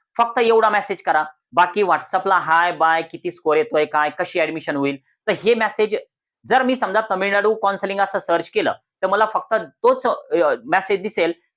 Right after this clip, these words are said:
की जो तमिळनाडू काउन्सिलिंगवाला आहे, बाकी कोणतेही दिसणार नाही. तर त्यामुळे तुमच्या बाकीच्या प्रश्नांची उत्तरं म्हणजे ते मेसेज जर दिसले नाही, तर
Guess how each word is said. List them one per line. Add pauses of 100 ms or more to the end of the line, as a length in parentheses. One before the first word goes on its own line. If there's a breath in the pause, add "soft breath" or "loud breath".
की
जो
तमिळनाडू
काउन्सिलिंगवाला
आहे, (300)
बाकी
कोणतेही
दिसणार
नाही. (220)
तर
त्यामुळे
तुमच्या
बाकीच्या
प्रश्नांची
उत्तरं
म्हणजे
ते
मेसेज
जर
दिसले
नाही, (260)
तर